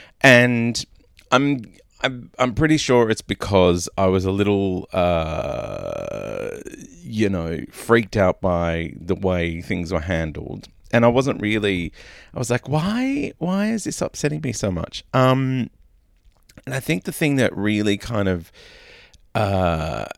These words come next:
hit home was during Night Terrors and The Girl Who Waited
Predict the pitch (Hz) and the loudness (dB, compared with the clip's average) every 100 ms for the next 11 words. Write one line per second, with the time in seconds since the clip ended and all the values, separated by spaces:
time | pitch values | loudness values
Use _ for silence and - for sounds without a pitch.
0 | - - - - 127 - - 110 101 98 | -12 -12 -12 -6 -2 -2 0 2 2 2
1 | 90 85 - 101 98 95 95 95 - 98 | -4 -6 -2 4 8 8 6 0 -6 0
2 | 120 120 117 104 101 101 - 110 92 90 | 4 6 6 4 4 2 0 2 4 2
3 | 82 - 92 90 92 90 92 90 85 85 | 0 -2 -2 0 2 4 4 0 0 2
4 | 85 87 85 - | 2 0 -4 -6